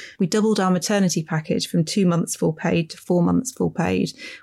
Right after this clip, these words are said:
We also, um, announced a, a returnship program, which is really similar. So it's about making sure that people feel protected and supported during that return to the office, um, and really just acknowledging that it's a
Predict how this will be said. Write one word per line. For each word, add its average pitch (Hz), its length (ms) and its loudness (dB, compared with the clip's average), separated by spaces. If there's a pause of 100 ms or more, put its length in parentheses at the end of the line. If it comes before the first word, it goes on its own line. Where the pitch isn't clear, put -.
We 196 140 4
also, 185 540 2
um, 160 480 2
announced - 440 0
a, 160 300 2
a 165 60 2
returnship 175 580 0
program, 170 440 0
which - 120 -4
is 185 80 0
really 175 160 2
similar. 180 460 0
So 165 180 -4
it's - 160 -2
about 170 400 -2 (340)
making 180 360 2
sure 165 480 2
that - 140 -8
people 170 280 0
feel 160 640 2 (280)
protected 160 800 -2
and 151 140 4
supported 160 760 0
during 165 300 2
that - 140 -4
return 170 340 0
to 170 140 -6
the 196 100 2
office, 214 560 0 (540)
um, 170 320 2
and 208 180 4
really 302 220 4
just - 260 0
acknowledging 170 600 2
that 160 100 0
it's - 200 -4
a 170 60 -2